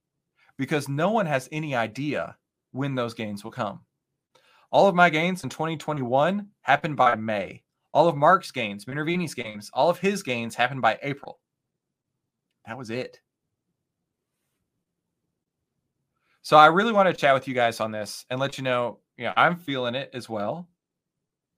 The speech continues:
I'm feeling frustrated, but I also know that, <coughs> excuse me, it's part of the plan. Not every trade's gonna be a winner, without a doubt.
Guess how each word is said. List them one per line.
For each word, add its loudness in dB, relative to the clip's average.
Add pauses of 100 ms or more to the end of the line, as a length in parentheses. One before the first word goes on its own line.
(880)
I'm 6
feeling -6
frustrated, -8 (1500)
but 2
I 10
also 6
know -2
that, 0
<coughs> -6 (260)
excuse -12
me, -16 (500)
it's -4
part 2
of -2
the -12
plan. -8 (1300)
Not 4
every 0
trade's -8
gonna -8
be -8
a -6
winner, -12 (220)
without -6
a -10
doubt. -6